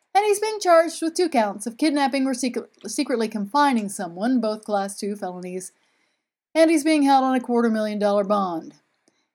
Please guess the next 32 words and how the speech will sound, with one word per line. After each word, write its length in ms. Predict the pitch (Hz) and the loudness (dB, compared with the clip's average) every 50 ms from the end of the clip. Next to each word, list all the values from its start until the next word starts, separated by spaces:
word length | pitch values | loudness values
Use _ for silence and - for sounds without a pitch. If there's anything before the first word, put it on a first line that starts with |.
| _ _ | _ _
It's 160 | - 180 - | -14 -6 -4
unclear 380 | 214 214 214 214 - 240 233 240 | -4 -4 -4 -2 0 2 2 4
if 60 | 233 233 | 4 2
he's 120 | 226 214 | 0 0
going 200 | - 226 208 208 | 0 -2 -4 -2
to 40 | 214 | -4
be 100 | 214 208 | -6 -4
charged 360 | - 247 254 269 277 254 - | 2 2 2 4 2 0 -2
with 120 | 247 226 | -2 -2
anything 380 | 233 220 220 208 202 208 202 196 | -2 -2 -2 -4 -4 -4 -4 -4
in 80 | 190 185 | -4 -6
Missouri. 540 | 185 180 214 285 339 349 339 339 330 330 | -6 -2 -2 0 0 0 -2 -2 -2 -2
The 160 | 311 311 302 277 | 2 2 4 6
whole 520 | 277 302 311 311 311 302 302 294 277 - _ _ | 6 6 6 6 4 4 2 0 -2 -6 _ _
thing 460 | - 508 480 359 247 175 - - - _ _ _ _ _ _ _ | 4 6 6 6 0 -2 -6 -14 -18 _ _ _ _ _ _ _
is 220 | 202 220 220 202 | -2 0 0 0
unclear, 800 | 196 185 170 165 165 - - - 180 160 151 156 165 208 254 285 | -2 -4 -6 -8 -12 -12 -10 -8 -6 -6 -6 -4 -4 -2 -2 0
no 160 | 262 233 202 185 | 2 0 0 0
one 180 | 185 180 175 | -4 -8 -10
is 120 | 180 170 - | -10 -10 -6
saying, 600 | - - 320 277 226 220 226 269 320 339 311 - - _ _ _ _ _ _ _ _ _ _ _ _ _ - | 2 2 2 4 4 0 0 -2 -2 -2 -4 -8 -10 _ _ _ _ _ _ _ _ _ _ _ _ _ -8
and 160 | 277 285 294 | -6 0 4
yet 260 | 302 302 269 - 233 | 4 4 4 4 2
this 160 | 302 330 254 | 0 0 0
is 300 | 311 330 311 277 - - _ _ _ _ _ _ _ - | 0 0 0 -2 -4 -10 _ _ _ _ _ _ _ -2
another 440 | 311 330 349 381 392 381 381 359 | -2 2 6 6 6 6 6 2
example 520 | 330 294 233 214 226 214 214 208 214 233 240 | 4 2 2 2 0 0 -2 -2 -2 0 0
of 120 | 240 220 | 0 0
why 160 | 233 254 269 | 2 2 2
authorities 520 | 285 277 269 247 233 233 233 247 240 226 - | 2 0 0 0 0 0 0 0 -2 -4 -4
should 200 | - 277 233 214 | -6 -6 -6 -4
be 360 | 208 196 196 190 190 185 | -4 -4 -4 -4 -6 -8